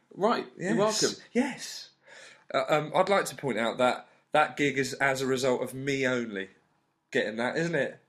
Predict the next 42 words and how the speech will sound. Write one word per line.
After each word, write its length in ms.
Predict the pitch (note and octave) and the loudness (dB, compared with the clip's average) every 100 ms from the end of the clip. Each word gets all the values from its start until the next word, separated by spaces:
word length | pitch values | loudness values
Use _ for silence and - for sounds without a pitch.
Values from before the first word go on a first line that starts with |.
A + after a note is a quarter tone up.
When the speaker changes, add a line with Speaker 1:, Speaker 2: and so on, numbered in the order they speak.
| _ _ _ _ | _ _ _ _
Speaker 1:
That 240 | C3+ C#3 | 2 2
you 220 | C3+ C#3 B2+ | 2 -6 -4
couldn't 380 | E3 C#3 B2+ | -2 -2 0
then 180 | A#2+ B2+ | 0 -2
fulfill, 420 | B2 A#2 - A#2 G2+ | -2 -2 0 0 2
so 200 | A2 A2 | 0 2
I 100 | G#2+ | 0
had 120 | G#2+ | -2
to 80 | A#2+ | -4
cover 240 | B2 A2 | -2 -2
you. 120 | G2 F#2 - | 0 2 4
Speaker 2:
<laughs> 120 | - | 4
Speaker 1:
So 200 | A#2+ A#2 - - - - - | 4 2 -2 -10 -12 -14 -4
there's 260 | D3 D3 C#3 | 2 2 4
your 180 | C#3 B2+ - - - - - - - - - - _ | 2 2 -2 -16 -10 -6 -6 -8 -10 -12 -16 -18 _
Speaker 2:
Oh, 540 | - D#3+ D3 B2+ - - - - | -4 -4 -4 -6 -10 -12 -4 6
anyway, 560 | G#3 F#3+ C3+ A2+ A2 - | 6 8 4 2 -2 -8
yeah, 180 | - E3+ | 2 4
Speaker 1:
lots 120 | C#3 - | 4 6
of, 40 | |
Speaker 2:
so 100 | F3 | 8
Speaker 1:
lots 160 | G#3 - | 8 6
Speaker 2:
thanks. 140 | D3+ E3 | 6 6
Speaker 1:
of 60 | |
thanks 340 | F3+ E3 E3+ - | 6 2 -6 -6
in 180 | - E3 | -2 0
the 80 | D#3+ | 2
new 160 | D#3+ | 2
year. 300 | D#3+ D#3 B2+ - | 4 4 4 4
Speaker 2:
But 120 | F#3 G3 | 6 6
Speaker 1:
Being 140 | G#3+ | 6
thankful, 560 | G#3+ G3+ F#3 - C#3+ A#2 | 4 4 2 2 2 4
that's 220 | D#3 - | 2 2
my 140 | D#3+ | 0
New 120 | D#3 D3+ | 2 2
Year's 160 | D3 | 2
resolution. 600 | D3 C#3+ D3 D3+ D3+ C#3 - - | 0 0 2 2 0 -4 -4 4
Speaker 2:
Even 300 | A#3 C4 C4+ | 6 6 6
though 160 | A#3+ A3+ | 8 8
I 100 | A#3 | 8
was 180 | A#3+ A#3+ | 4 0
sick, 440 | - G3+ F3+ - | 2 2 4 -2